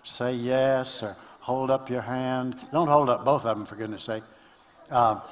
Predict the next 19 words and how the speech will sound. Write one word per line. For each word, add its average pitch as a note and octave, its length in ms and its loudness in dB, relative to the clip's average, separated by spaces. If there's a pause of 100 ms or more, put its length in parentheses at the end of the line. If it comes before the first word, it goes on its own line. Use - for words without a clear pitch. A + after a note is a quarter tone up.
(560)
uh, B2 160 -12
uh, A#2 380 -8
and A#2+ 160 -6
just, - 400 -6
if A#2+ 160 -12
you B2 100 -4
want C#3+ 300 2
to, C3+ 160 -4
just A#2+ 360 -8
whisper B2+ 360 -6
an B2 100 -4
amen B2 600 -4
or F#2 200 -14 (720)
hallelujah A#2 680 -4
or G#2 380 -8
something G2+ 500 -12
like G#2+ 300 -14
that. A2+ 380 -10
And F#2+ 140 -18